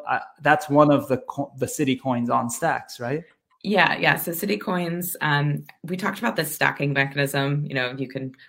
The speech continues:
Speaker 2: hold your stacks and earn Bitcoin. Well, city coins is built on top of stacks, and they're using that mechanism. So you can mine with stacks tokens, you submit stacks tokens, and that's how you earn Miami tokens.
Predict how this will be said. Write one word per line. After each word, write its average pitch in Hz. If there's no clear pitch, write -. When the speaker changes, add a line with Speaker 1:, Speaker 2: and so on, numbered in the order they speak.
Speaker 2:
hold 143
your 147
stacks 131
and 127
earn 127
Bitcoin. 123
Well, 139
city 175
coins 156
is 139
built 139
on 131
top -
of 143
stacks, 131
and 147
they're 139
using 147
that 131
mechanism. 131
So 143
you 135
can 135
mine 135
with 165
stacks -
tokens, 151
you 147
submit 139
stacks -
tokens, 127
and 143
that's 131
how 131
you 123
earn 123
Miami 120
tokens. -